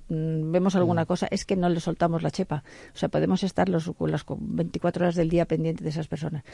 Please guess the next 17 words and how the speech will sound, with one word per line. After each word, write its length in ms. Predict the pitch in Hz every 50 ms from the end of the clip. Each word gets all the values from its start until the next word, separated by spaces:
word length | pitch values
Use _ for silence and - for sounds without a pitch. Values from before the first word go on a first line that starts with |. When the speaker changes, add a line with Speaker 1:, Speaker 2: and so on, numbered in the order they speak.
| - - - - -
Speaker 1:
Pues 140 | - 190 -
yo 80 | 214
he 40 | 214
tenido 340 | - 220 220 220 208 202 190
casos, 420 | - 202 196 - - 247 - - - - - - - - - - _ - -
como 180 | - 175 151 151
lo 100 | 151 151
que 120 | - 160
está 140 | - - 165
diciendo, 840 | 170 170 160 - 165 160 160 160 160 156 151 147 143 - - - 202 180 180 185 180 180 185 175 -
lo 200 | 180 180 175 165
que 100 | - 160
estás 160 | - 170 165
diciendo 400 | - 160 - - 156 160 160 151
tú, 160 | - 175 175 - -
Speaker 2:
Sí. 260 | - 123 117 127 143 - _ - - - - - - _ _
Speaker 1:
que 280 | - - 160 151 -